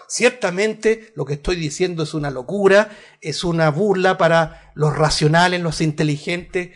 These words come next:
que no creen al Evangelio, pero nosotros que hemos sido también objeto de la gracia de Dios, el Señor nos ha abierto el entendimiento y el corazón, lo creemos literalmente. Satanás es una realidad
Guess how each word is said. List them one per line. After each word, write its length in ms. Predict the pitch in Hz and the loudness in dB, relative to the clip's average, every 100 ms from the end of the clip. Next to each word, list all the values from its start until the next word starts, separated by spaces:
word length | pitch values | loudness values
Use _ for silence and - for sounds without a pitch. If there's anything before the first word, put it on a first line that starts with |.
| - | -16
que 120 | - | -8
no 180 | 160 165 | -6 -6
creen 260 | 160 165 160 | -4 -2 -2
al 120 | 151 | -2
Evangelio, 580 | 147 131 - 262 151 - _ _ | -4 -6 -6 -6 -6 -10 _ _
pero 180 | - 139 | -10 -8
nosotros 520 | 135 - 185 190 160 165 | -8 -2 0 0 -2 -4
que 320 | 156 143 - - - _ _ | -4 -4 -8 -20 -20 _ _
hemos 300 | - 151 156 | -4 -4 -4
sido 300 | - 185 170 | -4 -2 -2
también 280 | 165 147 156 | -2 -4 -4
objeto 380 | 139 - 160 156 | -4 -6 -2 0
de 60 | |
la 80 | 147 | 2
gracia 340 | 147 160 156 147 | 2 0 0 0
de 60 | |
Dios, 140 | 147 160 | 2 0
el 40 | |
Señor 220 | 147 147 | 0 -2
nos 140 | 151 147 | 0 2
ha 20 | |
abierto 300 | 143 165 160 | 0 -2 0
el 80 | 151 | -2
entendimiento 720 | 143 151 135 135 175 190 165 | 0 -2 -2 0 0 0 -2
y 20 | |
el 120 | 139 | -4
corazón, 420 | - 147 143 208 208 - - | -2 -4 0 -2 -2 -14 -10
lo 220 | 147 147 | -8 -6
creemos 400 | 143 143 160 151 | -4 -4 -4 -6
literalmente. 920 | 139 139 127 123 139 185 151 - _ | -6 -8 -8 -8 -8 -8 -10 -18 _
Satanás 560 | - - 143 151 196 240 | -12 -8 -2 0 2 0
es 140 | 226 | -4
una 160 | 196 175 | -6 -4
realidad 500 | 160 151 151 226 247 | -4 -2 0 0 -2